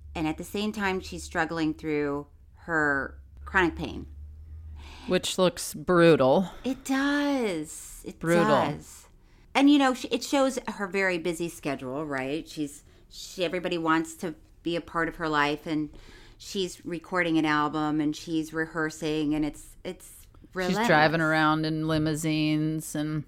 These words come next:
Speaker 2: I really like that moment in the film where they real, they show the, the chaos and energy going on around her, and then she gets into the limo, and the door shuts, and then it, you hear the actual sound of the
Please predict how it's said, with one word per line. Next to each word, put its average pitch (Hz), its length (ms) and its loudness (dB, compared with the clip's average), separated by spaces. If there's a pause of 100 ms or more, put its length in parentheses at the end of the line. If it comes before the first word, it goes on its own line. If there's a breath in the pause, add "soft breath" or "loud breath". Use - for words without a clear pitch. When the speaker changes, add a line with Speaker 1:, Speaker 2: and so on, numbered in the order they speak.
(320 loud breath)
Speaker 2:
I 226 60 10
really 320 280 10
like 233 320 8
that 196 300 6
moment 170 520 0
in 165 100 0
the 160 100 2
film 160 480 0
where 151 420 2
they 151 280 0
real, 156 380 2
they 151 180 0
show 160 420 2
the, 139 340 2 (840)
the 175 100 4
chaos 175 760 6
and 156 160 -2
energy 170 840 2 (340 loud breath)
going 185 300 6
on 170 200 8
around 160 360 4
her, 175 120 2
and 160 140 2
then 156 100 2
she 165 160 -2
gets 156 340 2
into 160 180 -2
the 160 100 0
limo, 151 420 2
and 147 140 2
the 143 60 2
door 147 240 2
shuts, 151 460 0
and 147 120 0
then 143 100 2
it, 139 180 -2 (120)
you 160 160 0
hear 156 300 0
the 151 140 2
actual 151 360 2
sound 143 520 2
of 131 140 -2
the 135 220 0